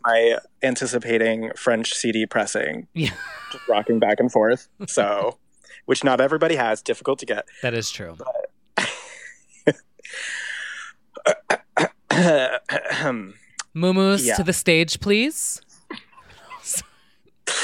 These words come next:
Speaker 1: Is this thing on?
Speaker 2: <laughs> It is. It's, it's recording. <laughs> So
Speaker 1: Oh.
Speaker 2: take it away whenever.
Speaker 1: <clears throat> Well, as I recall,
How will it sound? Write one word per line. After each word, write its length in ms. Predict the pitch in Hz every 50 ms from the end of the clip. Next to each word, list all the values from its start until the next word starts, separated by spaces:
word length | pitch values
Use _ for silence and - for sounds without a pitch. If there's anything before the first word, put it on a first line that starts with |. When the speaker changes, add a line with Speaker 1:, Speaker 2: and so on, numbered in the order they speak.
| - - - -
Speaker 1:
Is 180 | 180 170 - -
this 200 | 175 170 - -
thing 200 | - 190 185 175
on? 220 | 170 170 196 294 - _ - 143 - _ _ _ -
Speaker 2:
<laughs> 80 | 240 - _ - - - - _ _ _ _ _ _ _ _ _ - - - - - - - - - - - - - -
It 100 | 160 160
is. 300 | 185 175 127 117 - 107
It's, 160 | 120 302 -
it's 200 | 180 143 - -
recording. 640 | 123 127 - - 147 127 110 98 98 110 123 147 131 -
<laughs> 20 |
So 340 | - - - - 147 135 - - -
Speaker 1:
Oh. 180 | 151 135 131 - - - - - _ _ _ - - - - - - _ _ _ -
Speaker 2:
take 260 | - - 151 139 -
it 60 | 151
away 340 | 156 143 127 110 107 101 107
whenever. 500 | 110 113 107 104 95 90 95 95 98 104 101 - - - - - - - - - - - 160
Speaker 1:
<clears throat> 380 | 156 143 127 117 104 104 104 - - - - _ -
Well, 260 | 120 131 110 92 - - _ _ _ _ _ _ _ _ - -
as 100 | 123 117 135
I 60 | 127
recall, 500 | 139 165 160 - 127 104 92 95 131 139